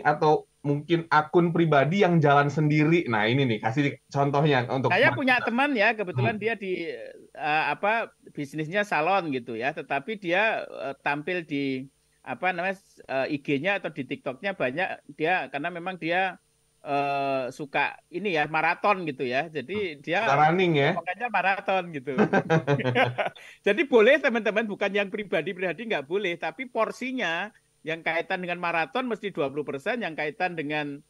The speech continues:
Speaker 2: eh, apa, bisnis brandnya dan positioning dia yang menopang pada bisnisnya itu delapan puluh persen gitu. Jadi karena medium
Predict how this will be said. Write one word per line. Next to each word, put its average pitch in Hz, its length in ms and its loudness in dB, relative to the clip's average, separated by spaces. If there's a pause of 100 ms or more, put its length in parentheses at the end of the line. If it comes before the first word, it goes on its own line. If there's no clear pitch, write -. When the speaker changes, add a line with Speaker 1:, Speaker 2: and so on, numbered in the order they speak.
(340)
Speaker 2:
eh, 143 320 0
apa, 190 640 -2
bisnis 143 480 -6
brandnya 147 400 0
dan 139 160 0
positioning 143 400 -2
dia 139 240 -2
yang 156 160 -4
menopang 180 480 -6
pada 143 320 -8
bisnisnya 131 560 -8
itu 220 160 -8
delapan 143 240 -2
puluh 143 160 -6
persen 165 480 -4
gitu. 113 320 -6
Jadi 123 320 -6
karena 196 480 -6 (320)
medium 156 560 -6